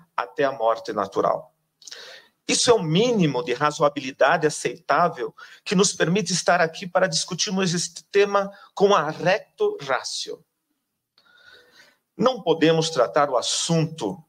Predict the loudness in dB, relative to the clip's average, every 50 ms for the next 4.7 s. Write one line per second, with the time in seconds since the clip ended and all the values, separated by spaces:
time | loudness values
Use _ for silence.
0 | _ _ 0 4 4 6 6 4 2 0 0 2 2 4 4 2 0 -4 -6 -6
1 | -6 -6 -6 -6 -10 -14 -18 -6 -4 -2 0 0 2 0 0 0 -2 -4 -2 0
2 | 2 2 2 -2 -4 -8 -10 -10 -10 -10 -10 -12 _ -20 _ _ _ -4 -4 -2
3 | -2 0 2 4 4 4 4 4 2 0 0 0 -2 -2 -4 -6 -8 -6 -4 -4
4 | -4 -4 -4 -4 -4 -4 -2 -2 -2 0 0 -2 -6 -6